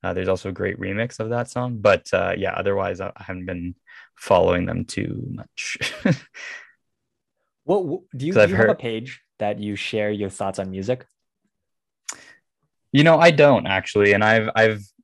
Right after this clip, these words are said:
Speaker 1: been told a couple times now that I should do something like that. Like, one of my colleagues at work over the summer was like, "You should start a thing." And I, I was like, "I don't know." 'Cause I, I don't know. I think, I think that, like,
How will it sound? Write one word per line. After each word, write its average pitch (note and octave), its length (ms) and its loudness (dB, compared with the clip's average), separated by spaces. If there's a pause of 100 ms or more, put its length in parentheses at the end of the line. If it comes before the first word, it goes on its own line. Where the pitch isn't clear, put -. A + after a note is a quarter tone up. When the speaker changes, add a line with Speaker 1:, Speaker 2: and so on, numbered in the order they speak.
(220)
Speaker 1:
been A#2+ 280 0
told C#3 200 0
a C3+ 80 4
couple A#2+ 320 0
times F2+ 360 -4
now F2+ 160 -4
that F2+ 140 -4
I F2+ 80 -2
should F2+ 220 -12
do F#2+ 160 -6
something F#2+ 340 -6
like G2+ 160 -6
that. G#2 180 4
Like, F#2 120 0
one G#2 100 -4
of - 20 -6
my G2+ 100 0
colleagues F#2+ 400 -2
at F#2+ 200 -4 (680)
work G#2 340 -4
over G#2+ 180 -4
the A#2 80 -4
summer A#2+ 260 -4
was A2+ 120 -6
like, A2 140 -2
"You G#3 140 -6
should G#2+ 300 -4 (100)
start F#2+ 280 -4
a C3+ 60 0
thing." B2 460 -6
And F#2+ 180 -8
I, F#2+ 200 -4
I - 80 -4
was G2+ 120 -8
like, D#3+ 80 -6
"I B3+ 240 -2
don't F#3 160 -2
know." G#2 240 -4 (500)
'Cause B2 280 2
I, C#3+ 320 4 (400)
I C3 80 4
don't C3+ 100 6
know. A#2+ 60 2
I A#2 140 4
think, C3 520 -2 (1300)
I G#2+ 60 -4
think C3+ 240 -6
that, B2 140 4
like, G#2 260 0